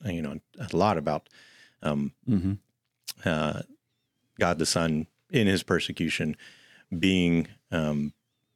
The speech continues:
Speaker 1: being turned away, um, being tur-, antagonized, you know, from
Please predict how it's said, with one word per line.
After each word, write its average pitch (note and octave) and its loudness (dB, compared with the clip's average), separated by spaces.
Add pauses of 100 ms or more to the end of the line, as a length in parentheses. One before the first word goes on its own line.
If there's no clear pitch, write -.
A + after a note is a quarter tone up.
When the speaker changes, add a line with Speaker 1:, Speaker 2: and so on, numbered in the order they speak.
(140)
Speaker 1:
being G2+ 4
turned F2+ 2
away, D#2 2 (360)
um, D2 0
being E2+ 2
tur-, F#2+ 2
antagonized, E2 0 (240)
you - -4
know, D2 -2
from D2+ -2